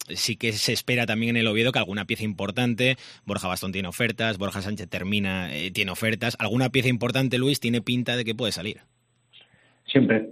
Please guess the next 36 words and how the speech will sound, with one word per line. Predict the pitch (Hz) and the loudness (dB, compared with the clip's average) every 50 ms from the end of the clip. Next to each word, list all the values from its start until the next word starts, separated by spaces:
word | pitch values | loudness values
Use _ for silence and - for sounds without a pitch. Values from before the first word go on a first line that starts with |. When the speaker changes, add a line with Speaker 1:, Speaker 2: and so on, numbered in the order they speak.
| - - - _ _ - - | -14 -20 -20 _ _ -6 0
Speaker 2:
siempre | - 123 - - - | 0 0 2 0 -2
sucede. | 143 143 - 135 139 123 - - - - - - - - - - | -2 2 4 6 6 6 4 0 -4 -12 -14 -12 -10 -4 0 2
Siempre | 107 95 92 98 98 98 98 98 98 101 101 | 2 2 4 2 4 4 4 4 2 2 0
en | 101 101 | 0 0
un | 104 | 0
equipo | 107 - - 104 - 107 | 0 -2 -2 -4 -4 -4
de | 101 - | -4 -4
fútbol | - - 117 110 107 - - | -2 0 2 2 2 2 0
siempre | - 101 92 101 104 | -4 -4 -2 0 2
hay | 104 | 4
bajas, | 113 - 117 - - 151 151 151 - - - | 4 4 6 6 6 6 6 4 0 -6 -10
eh, | 107 101 101 101 101 - - | -10 -10 -8 -8 -10 -8 -6
por | 117 110 110 | -4 -2 -2
rendimiento | 117 117 123 131 147 170 175 165 - 170 | -2 -2 0 4 4 4 4 4 6 6
y | 160 139 - | 6 6 4
siempre | - 120 104 92 110 110 110 | 4 0 0 0 0 0 0
hay | 110 110 110 110 110 110 110 | -2 -2 -2 0 0 0 0
salidas | 107 - 117 107 117 123 143 147 143 - | 0 -2 -2 -2 2 6 6 6 6 4
e | - | 0
incorporaciones. | 117 104 - 107 98 - - 101 95 85 - 143 143 120 - - - _ _ _ _ _ - - - _ _ _ _ - | -2 -2 -2 -4 -4 -4 -4 -4 -2 0 2 2 2 0 -2 -10 -16 _ _ _ _ _ -20 -20 -20 _ _ _ _ -10
Lo | 113 104 | -6 -6
más | 117 - - | -4 -2 -2
importante | 135 120 - 127 110 131 127 113 - 120 | -2 0 0 2 2 2 2 2 2 2
es | 120 | 2
ma-, | 120 120 117 104 | 2 0 0 0
mantener | 113 113 117 113 - 113 113 117 | -2 -4 -6 -6 -4 -6 -4 -4
una | 117 113 | -6 -10
estructura | - - - 110 - - 143 156 156 135 - - - - | -8 -6 -8 -4 2 6 8 10 10 8 8 4 2 0
y | 98 | 0
lo | 104 101 98 | 0 0 0
más | 110 110 - 120 | -2 -4 -4 -4
importante | 107 90 113 98 - 113 113 98 - 110 110 110 110 | -4 -4 -4 -4 -4 -4 -4 -2 0 2 2 2 2
es | 104 - - - _ _ _ _ _ _ _ _ _ _ _ _ | 0 -2 -8 -20 _ _ _ _ _ _ _ _ _ _ _ _
que | - 110 107 104 | -2 0 0 0
tenemos | - 107 104 113 113 113 110 - - - | 0 -2 -2 0 0 -2 -2 -4 -6 -4
unos, | 113 110 110 104 - | -2 -2 -2 -2 -4